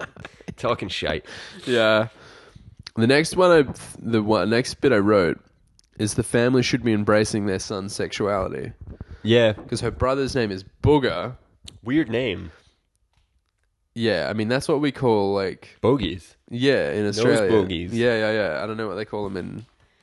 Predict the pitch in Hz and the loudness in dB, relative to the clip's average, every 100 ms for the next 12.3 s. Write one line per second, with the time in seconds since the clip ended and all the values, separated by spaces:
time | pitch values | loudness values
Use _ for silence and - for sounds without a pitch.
0 | 110 107 104 101 - - 107 135 151 151 | -12 -8 -8 -8 -14 -10 -4 -2 0 -2
1 | 165 113 101 143 95 104 139 180 76 90 | -2 -2 -2 -4 -4 -4 -4 -4 -8 -8
2 | - 123 104 113 113 95 50 - - 123 | -10 -8 -6 -4 -2 -4 -8 -14 -4 -2
3 | 131 147 147 135 131 113 90 - - _ | 0 2 2 2 2 0 -2 -8 -18 _
4 | _ 107 113 120 101 78 67 65 _ 101 | _ -8 -6 -6 -4 -6 -8 -12 _ -10
5 | 120 92 92 - _ 107 - 127 117 107 | -6 -6 -6 -12 _ -8 -6 -2 -2 -4
6 | 113 _ _ - 117 110 - _ - 131 | -8 _ _ -6 -6 -6 -20 _ -4 -2
7 | - 147 123 - - 110 156 123 156 156 | 4 2 2 -10 -6 2 4 4 0 0
8 | - 95 85 82 151 156 151 92 95 110 | 0 0 0 0 2 4 4 2 0 -2
9 | 104 113 120 110 110 - 139 - 110 98 | 0 -2 -2 -8 -6 -4 -4 -4 -4 -4
10 | 95 92 98 143 151 147 139 139 143 143 | -6 -8 -8 -6 -4 -4 -4 -4 -4 0
11 | 139 131 135 135 107 107 127 120 85 101 | -2 -2 -4 -4 -4 -2 -2 -2 -8 -10
12 | 131 151 90 | -6 -4 -4